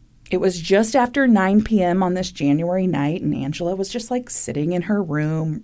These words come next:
reading a book before she went to bed, like she always did. And then she heard, like, a commotion down the hall. At first, it just started as noise, and then she could make out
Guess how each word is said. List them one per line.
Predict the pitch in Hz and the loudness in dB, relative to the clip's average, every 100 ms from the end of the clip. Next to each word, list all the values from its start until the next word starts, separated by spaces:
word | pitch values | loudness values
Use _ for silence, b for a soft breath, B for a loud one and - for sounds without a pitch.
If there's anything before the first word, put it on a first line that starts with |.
| - | -6
reading | 139 160 202 | -4 0 0
a | |
book | 202 156 160 | 0 -4 -6
before | 165 - 147 | -10 -6 -6
she | - | -4
went | 160 170 | -4 -4
to | 156 | -6
bed, | 147 139 143 b b b | -4 -4 -8 b b b
like | 151 147 | -6 -4
she | - 175 175 - | -4 -6 -8 -8
always | 147 139 131 131 131 - | -2 -2 0 -2 -2 -6
did. | - - 214 - - b b b b b b b - | -10 -10 -14 -16 -18 b b b b b b b -4
And | 156 151 | 0 2
then | 151 147 | 2 -2
she | - 151 | -2 -4
heard, | 147 156 147 143 143 139 160 - | -4 -4 -2 0 0 -2 -4 -10
like, | 151 139 | -10 -10
a | - - | -16 -10
commotion | 165 147 151 160 - 262 247 254 262 240 | -2 0 2 0 0 0 2 4 2 2
down | 151 143 147 | -2 -2 -4
the | |
hall. | 147 190 196 202 202 220 220 B B B B | -4 -2 2 2 4 2 -2 B B B B
At | 175 | -8
first, | 170 208 208 | 0 2 2
it | |
just | 214 208 | 0 0
started | - 170 165 | 0 0 0
as | 143 147 | -2 -2
noise, | 175 196 208 202 196 | 0 2 6 6 4
and | 175 | 2
then | 165 | -2
she | 180 170 | -2 -4
could | 170 165 | -4 0
make | 165 165 160 | 0 0 -4
out | 147 151 | -4 -4